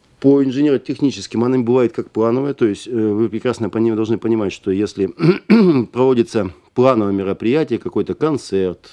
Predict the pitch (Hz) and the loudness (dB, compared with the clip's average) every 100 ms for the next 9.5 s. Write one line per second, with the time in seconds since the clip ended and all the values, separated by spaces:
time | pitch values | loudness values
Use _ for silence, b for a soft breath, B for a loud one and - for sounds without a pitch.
0 | - 92 92 90 82 90 131 120 104 113 | -8 -4 -2 -4 -6 0 0 0 -2 -4
1 | 113 107 101 101 - 104 110 101 95 90 | -4 -4 -4 -4 -2 -2 -2 -2 -4 -4
2 | 104 104 92 85 87 90 127 101 95 101 | -6 -6 -8 -8 -4 -2 -2 -2 -2 -4
3 | 80 - 85 - 85 87 117 117 - 104 | -6 -6 -6 -6 -8 -2 -2 -2 -4 -2
4 | 202 95 90 82 - 185 127 160 101 87 | -2 -2 -2 -4 -6 -6 -4 -4 -6 -4
5 | 85 82 - 135 - B B B B - | -6 -6 -8 -10 -10 B B B B 2
6 | 123 117 110 104 95 92 90 90 147 160 | 4 4 0 -2 -4 -4 -4 -2 -2 -2
7 | 151 143 - - 92 98 95 92 85 98 | -4 -8 -12 -10 -8 -6 -4 -4 -4 -6
8 | 92 92 87 80 80 76 90 131 147 - | -4 -4 -4 -6 -8 -8 -6 -6 -6 -10
9 | 82 82 131 - | -8 -6 -6 -8